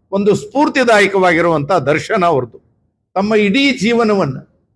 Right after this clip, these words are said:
ದೇಶಕ್ಕೆ ಸಮರ್ಪಣೆ ಮಾಡಿ, "ನೀವು ರಕ್ತ ಕೊಡಿ, ನಾನು ನಿಮಗೆ ಸ್ವಾತಂತ್ರ್ಯವನ್ನು ಕೊಡ್ತೀನಿ, ಸ್ವಾತಂತ್ರ್ಯವನ್ನ ಪಡಿಬೇಕು, ಯಾರು ನಮಗೆ ಕೊಡಲ್ಲ" ಅನ್ನುವಂತ ಮಾತಿನ ಮುಖಾಂತರ ಜನರನ್ನ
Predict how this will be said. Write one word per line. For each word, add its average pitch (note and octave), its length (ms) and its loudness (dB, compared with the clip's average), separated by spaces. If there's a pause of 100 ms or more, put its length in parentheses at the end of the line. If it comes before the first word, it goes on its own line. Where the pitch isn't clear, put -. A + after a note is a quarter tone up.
(560)
ದೇಶಕ್ಕೆ A#3+ 520 2
ಸಮರ್ಪಣೆ A3 560 0
ಮಾಡಿ, F3+ 280 0 (1080)
"ನೀವು G#3+ 300 2
ರಕ್ತ A3 300 0
ಕೊಡಿ, A3 580 2
ನಾನು G#3+ 260 2
ನಿಮಗೆ G3+ 280 2
ಸ್ವಾತಂತ್ರ್ಯವನ್ನು A#3 840 2
ಕೊಡ್ತೀನಿ, F3+ 760 0 (480)
ಸ್ವಾತಂತ್ರ್ಯವನ್ನ A3+ 840 2
ಪಡಿಬೇಕು, A3 680 2
ಯಾರು G#3+ 260 4
ನಮಗೆ G3+ 300 2
ಕೊಡಲ್ಲ" A#3+ 440 2
ಅನ್ನುವಂತ G3+ 500 2 (800)
ಮಾತಿನ A3 380 2
ಮುಖಾಂತರ G3+ 600 -2 (800)
ಜನರನ್ನ A#3 580 2